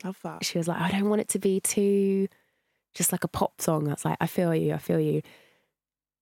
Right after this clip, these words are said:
Speaker 1: Yeah, that's so cool. And what about some of the other collaborations on there? Like, what have been, what were some of your favourite tunes to make when you made them?
Speaker 2: I mean, definitely working with M K.
Speaker 1: Mm.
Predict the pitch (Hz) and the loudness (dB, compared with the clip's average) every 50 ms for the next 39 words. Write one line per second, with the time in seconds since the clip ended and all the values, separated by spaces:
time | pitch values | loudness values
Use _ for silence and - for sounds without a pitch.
0 | _ _ _ 214 208 208 202 196 185 175 160 160 160 156 202 285 330 - - 302 | _ _ _ -2 -2 0 0 0 0 0 0 0 -2 0 0 0 2 2 2 2
1 | 285 269 - - 240 240 233 202 180 175 175 180 - - _ _ - 233 247 285 | 2 2 2 2 4 4 4 4 4 2 2 0 -4 -8 _ _ 2 4 6 6
2 | 302 302 320 - - - 269 254 233 214 220 214 202 208 - - 196 180 175 175 | 6 4 4 2 2 4 4 4 6 6 4 4 4 2 2 2 2 2 4 2
3 | 165 170 - - 175 170 165 - 160 160 156 151 - - - 196 - - 175 165 | 2 2 2 0 0 0 0 0 0 0 0 0 0 0 0 0 0 0 0 0
4 | - - 196 190 - 190 180 - 185 175 175 170 170 175 190 208 196 196 196 190 | 0 0 0 0 2 0 0 0 0 0 0 0 -2 -2 -2 0 0 2 2 0
5 | - - 190 185 180 170 180 175 175 175 165 - - - _ _ _ _ _ _ | 0 2 2 2 2 4 4 4 4 4 2 -2 -6 -20 _ _ _ _ _ _
6 | _ _ _ _ _ _ - - 190 185 180 160 170 165 - - _ _ _ _ | _ _ _ _ _ _ 0 2 4 4 4 4 4 2 2 0 _ _ _ _
7 | _ _ _ _ _ _ _ _ _ _ _ _ _ _ _ - - 185 175 175 | _ _ _ _ _ _ _ _ _ _ _ _ _ _ _ -2 0 2 2 2
8 | 165 - - 175 170 165 - - 165 165 165 160 160 160 165 156 - - 156 156 | 2 2 2 2 2 4 4 2 2 2 2 2 2 2 2 2 0 0 0 0
9 | 156 156 160 - - _ _ _ _ _ _ _ _ _ _ _ _ _ - 220 | 0 -2 -4 -6 -10 _ _ _ _ _ _ _ _ _ _ _ _ _ 0 2
10 | 220 220 220 220 226 226 220 220 220 214 208 - - 202 - 240 233 - - 254 | 4 4 4 4 4 4 4 4 2 2 0 -2 -4 -4 -2 0 0 2 2 0
11 | - - 226 214 220 208 202 - 208 190 - - 180 190 180 - - 180 170 170 | 2 2 2 2 2 2 2 2 0 0 0 0 0 0 0 0 0 2 2 2
12 | 170 170 170 175 175 214 214 208 208 202 196 196 | 2 2 0 0 0 2 2 2 2 2 0 -2